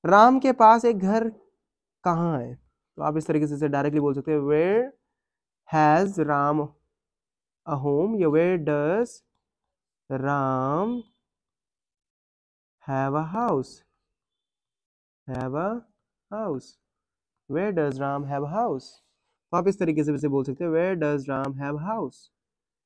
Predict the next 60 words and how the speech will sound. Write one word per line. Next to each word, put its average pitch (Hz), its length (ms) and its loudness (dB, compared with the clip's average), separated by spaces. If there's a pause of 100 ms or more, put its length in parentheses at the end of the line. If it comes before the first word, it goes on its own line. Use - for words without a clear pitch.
(720)
तो 156 60 -6
thank 214 220 2
you 262 100 4
for 247 120 4
watching 185 420 6
this 170 200 4
video। 180 320 6 (100)
If 156 100 -4
you 147 120 -4
like 170 220 0
this 202 240 2
video, 190 260 2
do 180 120 6
like, 165 200 2
share 165 240 0
and 156 140 -2
subscribe। 190 400 -2
और 214 80 2
आज 202 180 2
की 202 80 -6
वीडियो 220 220 0
में 220 60 2
हमने 220 140 0
क्या 214 180 -2
पढ़ा 214 240 -2
भाई? 220 200 0
Have 190 280 0
has 202 260 -6
का 214 100 -12 (100)
possessive 151 560 -4
use। 120 200 -20 (340)
पजेसिव 214 440 2
कैसा? 208 320 0
जो 208 140 6
भी 214 80 -2
चीज़ 202 220 -2
मेरे 175 200 2
पास 190 360 -2
है, 190 140 0
तुम्हारे 156 320 -2
पास 185 380 -2
है, 196 100 0
जहाँ 160 260 -4
पे 160 120 -4
भी 160 80 -2
हम 151 80 -2
अपना 147 280 -6
अधिकार 135 340 -8
बताते 180 420 -2
हैं, 196 80 0
भाई 185 140 -4
ये 185 140 0
मेरे 170 180 -4
पास 180 320 -6
है, 185 100 0
ये 180 80 0
मेरे 165 160 -2
पास 143 340 -10
नहीं 190 180 0
है, 196 120 -2